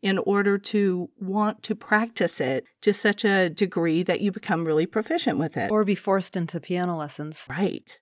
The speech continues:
Speaker 1: But you'll stick with it as long as you're being forced to take lessons and to practice.
Speaker 2: Mm-hmm.
Speaker 1: And beyond that, it's unlikely that you're gonna stay quite so committed. So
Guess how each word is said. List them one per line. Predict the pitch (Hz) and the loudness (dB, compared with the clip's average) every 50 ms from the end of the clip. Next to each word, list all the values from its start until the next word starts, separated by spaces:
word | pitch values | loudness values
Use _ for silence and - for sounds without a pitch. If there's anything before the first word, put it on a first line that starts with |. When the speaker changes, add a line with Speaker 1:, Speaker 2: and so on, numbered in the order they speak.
| _ | _
Speaker 1:
But | - 240 233 - - | 2 2 2 2 2
you'll | 208 247 240 | 2 2 2
stick | 240 - - - - 311 311 - | 4 2 2 2 0 0 0 0
with | 302 277 - | -2 0 4
it | 262 233 - - - | 4 4 4 4 2
as | 196 214 208 - | 0 0 0 0
long | 208 190 196 196 190 196 208 208 202 208 - - | -2 0 0 0 0 2 2 2 2 0 0 0
as | 185 170 170 170 165 165 165 160 160 - - | 0 0 0 2 2 2 0 0 0 -2 0
you're | - 185 196 190 | 2 2 2 4
being | 180 202 175 180 185 | 4 4 4 4 2
forced | - - - 175 165 160 160 - - - - - _ _ _ _ | 2 2 4 4 4 4 4 2 0 0 -2 -6 _ _ _ _
to | - - 208 | 2 2 4
take | - 214 202 202 - | 4 4 2 4 4
lessons | 196 185 185 - - 202 180 175 180 - | 6 6 6 6 4 2 2 0 0 -2
and | - - 202 190 | 0 0 0 0
to | 185 175 | 0 -2
practice. | - - 214 247 254 - - 151 135 156 175 - - - | 0 2 4 4 4 2 -2 -2 -2 -2 -4 -6 -8 -8
Speaker 2:
Mm-hmm. | 175 170 151 156 170 160 156 151 143 - | -8 -8 -8 -8 -8 -8 -8 -4 2 6
Speaker 1:
And | 220 220 220 | 8 8 8
beyond | 196 208 208 202 208 214 214 220 214 | 8 8 8 8 8 8 8 8 8
that, | 214 226 208 180 - - | 8 8 6 6 4 4
it's | - 202 202 - | 4 2 4 6
unlikely | 233 220 233 220 208 196 190 185 185 214 254 240 - - 190 170 160 160 160 - - _ | 6 8 8 8 6 6 4 6 6 6 4 4 2 2 2 2 2 0 -2 -6 -6 _
that | - 185 185 - | 0 0 2 2
you're | 196 185 | 0 0
gonna | - 185 175 170 | 2 2 0 0
stay | - - - - 170 170 165 160 | 0 0 2 4 4 6 4 4
quite | 160 - - - 170 156 - - | 2 0 0 2 2 2 2 2
so | - 151 147 | 0 0 0
committed. | - - 196 175 190 202 190 170 - - - _ _ _ _ _ _ | 0 0 0 2 4 4 4 4 2 0 -6 _ _ _ _ _ _
So | - - - 254 240 | 0 4 6 8 8